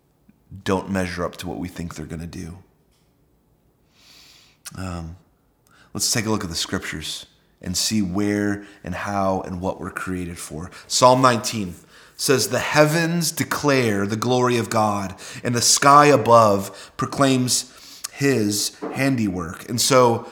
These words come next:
Psalm nineteen says, "Why, uh, why is there a heaven and why is there an earth?" It says the reason there's a heaven and earth is to display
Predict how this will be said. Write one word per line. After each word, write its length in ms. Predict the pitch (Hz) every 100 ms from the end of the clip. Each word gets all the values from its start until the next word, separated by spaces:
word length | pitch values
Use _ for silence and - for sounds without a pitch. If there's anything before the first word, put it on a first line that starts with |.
| -
Psalm 280 | - 143 139
nineteen 440 | 135 127 143 147
says, 340 | 143 127 120 113 - -
"Why, 760 | 110 120 127 147 123 117 131 - - - - - - _ -
uh, 300 | 120 107 -
why 280 | 120 135 139
is 200 | 123 131
there 120 | 117
a 40 |
heaven 420 | 98 131 147 185
and 220 | 190 123 117
why 180 | 117
is 160 | 120 110
there 140 | 117
an 80 | 101
earth?" 500 | 92 113 196 - - - _ _ _ -
It 140 | 127
says 260 | - 147 143
the 120 | 135
reason 760 | 120 151 208 175 170 165 160 127
there's 220 | 139 131
a 60 | 123
heaven 300 | 135 131 127
and 160 | 120
earth 440 | 143 170 156 - -
is 140 | 151 -
to 100 | 151
display 920 | 131 135 - - - 170 170 117 147